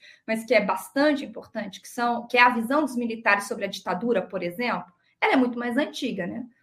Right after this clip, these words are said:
Os militares estão disputando o sentido do que foi a ditadura desde os anos noventa, que a gente não prestou atenção nisso,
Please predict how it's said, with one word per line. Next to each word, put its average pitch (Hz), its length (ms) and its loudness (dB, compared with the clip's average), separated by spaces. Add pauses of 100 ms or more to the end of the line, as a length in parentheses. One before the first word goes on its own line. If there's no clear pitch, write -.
(160)
Os 202 100 -8
militares 262 500 4
estão 302 160 -2
disputando 285 680 0
o - 40 -2
sentido 254 420 0
do - 80 -8
que - 100 -14
foi 233 160 0
a 220 40 -2
ditadura 277 540 -2
desde 359 300 -4
os 359 80 -6
anos 427 160 -6
noventa, 254 380 0
que 254 100 -4
a - 20 2
gente 285 200 -2
não 392 100 -12
prestou 508 260 -2
atenção 508 480 4
nisso, 277 320 0